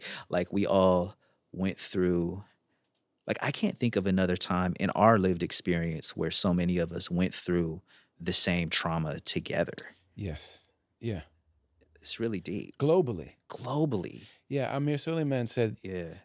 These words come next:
Speaker 2: "During World Wars One and Two, there were people that didn't
Speaker 1: Mm-hmm.
Speaker 2: even know they were happening." There were people in parts of the world that were just like,
Speaker 1: Yeah.
Speaker 2: "Oh yeah, apparently somewhere there's people fighting a war and there's all these,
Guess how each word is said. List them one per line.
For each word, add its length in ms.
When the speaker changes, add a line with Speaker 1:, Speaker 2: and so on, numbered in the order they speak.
Speaker 2:
"During 380
World 320
Wars 400
One 260
and 140
Two, 300
there 200
were 140
people 500
that 180
didn't 200
Speaker 1:
Mm-hmm. 60
Speaker 2:
even 240
know 200
they 140
were 120
happening." 480
There 120
were 60
people 380
in 80
parts 300
of 80
the 80
world 320
that 100
were 140
just 240
like, 240
Speaker 1:
Yeah. 120
Speaker 2:
"Oh 80
yeah, 180
apparently 500
somewhere 720
there's 160
people 320
fighting 360
a 80
war 320
and 120
there's 140
all 100
these, 280